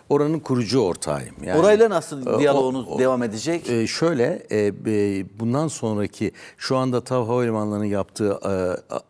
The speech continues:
Speaker 1: yatırım yaptığı Almaty, Antalya ve Ankara'yı tav İnşaat olarak biz yapıyoruz. Çünkü Fransızlarla öyle bir anlaşması vardı,
Speaker 2: Evet.
Speaker 1: tav İnşaat'ın. Ama artık o anlaşma da bitti benle birlikte. Yani bundan sonra artık ön, e, ihalede ön alım hakkı yok.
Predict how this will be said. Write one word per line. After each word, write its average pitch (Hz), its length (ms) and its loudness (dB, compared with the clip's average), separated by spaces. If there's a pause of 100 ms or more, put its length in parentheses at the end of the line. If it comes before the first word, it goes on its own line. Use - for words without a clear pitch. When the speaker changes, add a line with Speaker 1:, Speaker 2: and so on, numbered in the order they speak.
(120)
Speaker 1:
yatırım 95 360 -2
yaptığı 85 400 -4
Almaty, 95 540 -2 (400)
Antalya 90 560 -2
ve 82 80 -2
Ankara'yı 110 480 -2
tav 117 180 -2
İnşaat 92 360 -4
olarak 165 300 -2
biz 85 140 -6
yapıyoruz. 71 440 -8 (280)
Çünkü 110 260 -2
Fransızlarla 113 600 -2
öyle 120 200 2
bir 107 60 0
anlaşması 92 580 -4
vardı, 65 340 -6
Speaker 2:
Evet. 120 340 -6
Speaker 1:
tav 95 160 0
İnşaat'ın. 69 440 -8
Ama 143 220 0
artık 113 220 -4
o 180 100 0
anlaşma 107 360 -2
da 73 120 -6
bitti - 320 -12 (380)
benle 76 340 -2
birlikte. 69 360 -10
Yani 87 220 -2
bundan 107 260 -2
sonra 113 340 -2 (340)
artık 104 440 -2
ön, 120 360 2 (220)
e, 92 260 -2
ihalede 98 640 0
ön 107 240 -2
alım 95 300 -2
hakkı 92 420 -4
yok. - 360 -4